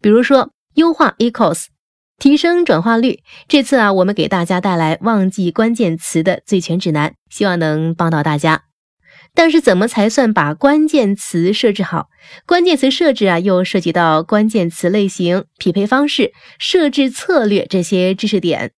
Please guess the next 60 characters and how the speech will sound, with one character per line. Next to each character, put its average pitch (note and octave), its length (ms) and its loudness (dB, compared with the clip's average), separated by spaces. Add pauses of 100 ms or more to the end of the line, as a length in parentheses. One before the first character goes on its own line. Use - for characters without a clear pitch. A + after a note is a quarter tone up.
(200)
听 C#4 160 0
起 C4+ 100 0
来 D#3+ 160 2
啊， E3+ 120 0
好 D#3+ 120 -4
像 F3 300 -2
很 E3+ 160 -2
复 A3 160 -2
杂， F3 320 0 (340)
但 D4+ 160 4
是 C#4+ 200 2
如 A#3 160 -2
果 G3 260 2
梳 B3+ 220 0
理 E3 200 -2
一 D#3+ 60 -4
下 F#3+ 160 -2 (100)
就 E3 240 2
很 E3 220 -2
简 E3+ 180 0
单 F3 180 0
了。 F3 200 0 (680)
我 C4 120 4
们 C#4+ 80 2
先 E4 220 0
从 C4+ 260 2
最 D4 240 0
简 E3+ 240 0
单 A3 200 0
的 G3 100 2
关 B3+ 240 0
键 A3 260 0
词 F3 400 -2
和 F3+ 300 0
消 G#3+ 220 -2
费 G#3+ 120 0
者 F3+ 240 -2
购 G#3 140 0
物 F#3+ 160 -2
的 E3+ 140 -6
关 C4+ 320 0
系 - 200 -6
开 F3 240 -4
始 D3 280 -2
说 E3+ 160 0
起 E3 160 -4
吧。 D#3 220 0 (760)
如 E4 100 2
果 D4 140 4
消 F4+ 220 2
费 E4+ 160 2
者 F3 180 0
想 E3+ 260 -4
购 A3 160 0
买 D#3+ 300 -2
某 E3 220 -2
个 F3+ 120 -2
商 C4 220 -2
品 D#3 240 -2
时， D#3+ 320 -2